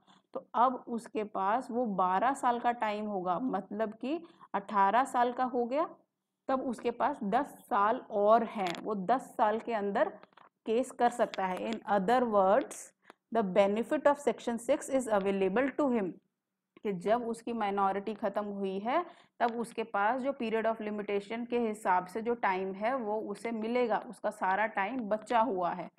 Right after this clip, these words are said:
ठीक है, अब उसी तरह एक और एग्जांपल लेते हैं। ठीक है, इसमें ये क्या कहता है, इसमें ये कहता है कि cause of action arise हुआ कब, जब माइनर कितने साल का था, चार साल का था। और उसी तरह से आर्टिकल सिक्सटी फ़ाइव कॉलम थ्री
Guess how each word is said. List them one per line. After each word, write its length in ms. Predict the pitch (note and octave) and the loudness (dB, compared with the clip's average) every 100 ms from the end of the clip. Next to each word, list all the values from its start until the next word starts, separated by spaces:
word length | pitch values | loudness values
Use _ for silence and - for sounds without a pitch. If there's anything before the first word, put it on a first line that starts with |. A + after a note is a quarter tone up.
| - - - - | -20 -18 -18 -8
ठीक 180 | A3+ C4+ | -6 -2
है, 100 | B3+ | -4
अब 160 | A#3 - | -4 -6
उसी 220 | C4 D4+ | -2 0
तरह 220 | D4 C4 | 2 2
एक 180 | C4+ C4 | 2 4
और 180 | G#3+ G#3 | 4 6
एग्जांपल 440 | G#3+ G3+ G3 G#3 | 4 2 0 0
लेते 260 | A3 G3+ G#3+ | -4 -4 -6
हैं। 120 | G3+ - _ - _ - - - - _ _ _ - - | -10 -12 _ -20 _ -20 -20 -20 -20 _ _ _ -20 -6
ठीक 140 | C4+ | 0
है, 60 | C#4 | 0
इसमें 360 | C#4 C4 C#4 D4 | 0 -2 2 2
ये 140 | D4 | 2
क्या 200 | D4 C#4+ | 4 4
कहता 320 | C#4 C4+ C4+ | 4 2 4
है, 160 | C4 D4 - _ _ _ _ _ _ _ _ - | 2 0 -4 _ _ _ _ _ _ _ _ -6
इसमें 280 | C#4 C#4+ D#4+ | -4 0 2
ये 100 | E4 | 2
कहता 300 | C#4 A#3 B3+ | 0 -2 -4
है 40 | |
कि 140 | B3+ E4 - | -4 -4 4
cause 280 | A#3 A3+ B3 | 8 8 6
of 220 | D#4+ C4 | 4 6
action 400 | A#3+ _ D4 D4+ | 4 _ 2 4
arise 400 | B3 A3 A3+ B3+ | 6 6 6 2
हुआ 120 | C4+ D4 - | 4 4 6
कब, 140 | B3 D#4 _ _ _ _ G#3 | 2 2 _ _ _ _ 2
जब 180 | B3+ B3 | 2 6
माइनर 440 | A3 G#3+ A3 D4 | 8 8 6 0
कितने 340 | - C4+ C#4+ | 0 2 4
साल 260 | D4 C#4 C4+ | 4 6 4
का 120 | C4+ | 2
था, 200 | C4+ G#4+ - _ - - | 0 0 -2 _ -6 6
चार 240 | G#3 G3+ | 8 8
साल 280 | G3+ G#3+ G#3+ | 6 4 4
का 140 | G#3+ | 2
था। 220 | G#3+ G#3+ A3 _ - - - | 2 0 -2 _ -20 -20 0
और 160 | B3+ C4+ | 6 6
उसी 200 | C#4 E4+ | 6 2
तरह 220 | D4 D4 | 4 4
से 140 | C#4+ | 4
आर्टिकल 520 | C#4 A#3 A#3+ C#4 D4 D4+ | 4 4 4 4 4 2
सिक्सटी 320 | C#4+ - C#4+ | 0 -4 -2
फ़ाइव 220 | C#4+ C#4 - | 2 0 4
कॉलम 380 | B3+ B3 C#4+ C#4+ | 4 6 4 2
थ्री 280 | - C4 | 0 -2